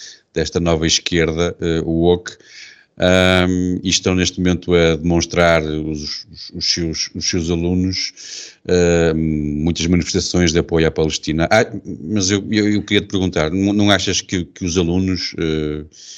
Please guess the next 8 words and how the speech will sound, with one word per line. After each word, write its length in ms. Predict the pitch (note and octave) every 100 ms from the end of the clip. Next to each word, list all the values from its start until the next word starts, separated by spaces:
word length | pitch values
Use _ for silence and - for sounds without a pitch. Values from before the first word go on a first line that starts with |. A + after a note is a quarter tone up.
| - -
eles 140 | E2
não 120 | F#2+
podem 320 | F#2 F#2 F#2 F2+
apoiar 340 | F2 F2 E2
quem, 420 | E2 F#2+ E2+ E2 D#2+
quem 120 | - E2
bem 160 | D#2+
quiserem? 500 | D#2 E2 C#2+ C2+ D2